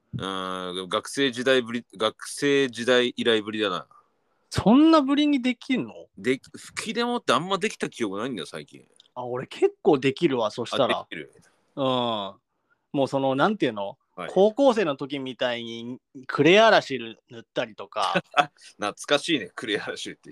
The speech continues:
Speaker 2: うん、
Speaker 1: ニキビ対策。
Speaker 2: クレア-、ニキビ対策。俺は肌色タイプ使ってたんだけど。
Speaker 1: <laughs> クレアラシって久しぶりに聞いたよ。
Speaker 2: そう、でもやっぱ結構できてたから、やっぱり塗ってたのよ、寝る前とか。
Speaker 1: あ、ぬ-、あ、塗ってるんだ。あ、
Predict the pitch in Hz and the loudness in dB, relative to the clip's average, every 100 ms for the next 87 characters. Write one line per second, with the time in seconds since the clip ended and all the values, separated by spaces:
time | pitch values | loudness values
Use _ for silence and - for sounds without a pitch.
0 | 90 110 123 - 143 143 147 185 - - | -18 -10 -6 -2 0 2 4 4 2 -8
1 | _ _ _ 127 117 135 127 135 127 120 | _ _ _ -14 -8 -6 -2 -2 -2 -4
2 | 101 104 104 131 139 - 147 151 151 151 | -12 -10 -6 -2 0 2 2 2 -2 -6
3 | 156 120 - 117 123 104 101 101 101 90 | -8 -8 -18 -16 -14 -14 -14 -8 -8 -8
4 | 92 - - - - - _ - - _ | -2 2 2 0 -6 -6 _ -16 -16 _
5 | - - - - - 120 110 196 202 220 | -20 -18 -18 -18 -12 -10 2 4 4 0
6 | 180 104 85 - - 127 - 180 214 185 | -4 -8 -14 -16 -18 -18 -16 -10 -10 -8
7 | 196 180 147 - _ _ _ _ _ 123 | -4 2 2 0 _ _ _ _ _ -10
8 | 117 123 147 - - - 139 165 180 - | -4 -2 -2 0 0 2 2 4 2 0
9 | 135 117 110 107 123 - 156 127 151 - | -2 0 0 0 -2 -2 -4 -2 -6 -4
10 | 254 156 104 98 113 127 131 120 127 113 | 0 0 -2 -8 -8 -8 -6 -6 -6 -8
11 | 113 113 - 151 139 - 92 90 85 | -8 -10 -8 -6 -8 -6 -6 -6 -8